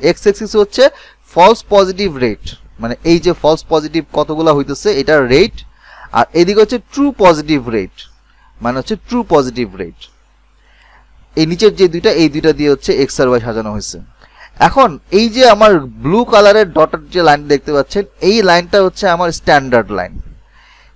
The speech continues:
এই লাইনটার নিচে যখনই আমার কার্ভটা যাবে, তখনই বুঝতে হবে আমার মডেলটা খারাপ, মডেল খারাপ, আমার ডেটা খারাপ, কারণ ফলস পজিটিভ রেটটা বাড়তেছে।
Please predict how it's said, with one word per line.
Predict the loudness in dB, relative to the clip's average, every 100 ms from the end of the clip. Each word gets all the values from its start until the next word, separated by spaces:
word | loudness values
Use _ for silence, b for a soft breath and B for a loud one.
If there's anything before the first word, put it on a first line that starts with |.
| -2
এই | 2 2 4
লাইনটার | 4 4 2 4 4 2 -6 _ _ _ _ -12
নিচে | -6 -4 -2 4 6 6 4 -2 _ _ -2
যখনই | 0 2 -2 0 0
আমার | 2 4 4 4 -2 _
কার্ভটা | 4 4 4 2 4
যাবে, | 4 4 2 0
তখনই | -2 -4 -4
বুঝতে | -4 -6 -2
হবে | 0
আমার | 0 -2
মডেলটা | -2 0 2 2 0
খারাপ, | 2 2 2 0 _ _ _ _ _ -20 -20 -20 _ _ _ _ _ _ _ _ -4
মডেল | 0 2 2
খারাপ, | 2 4 4 2 -8
আমার | -4 -4 -4
ডেটা | -2 -2
খারাপ, | -2 -4 -4 _ _ _ _ _ _ _ _ _ _ _ _ _ _ _ _ b b b
কারণ | 0 0 0
ফলস | 2 2 4
পজিটিভ | 2 2 0 -2
রেটটা | 0 2 2
বাড়তেছে। | 2 2 -2 -14 -14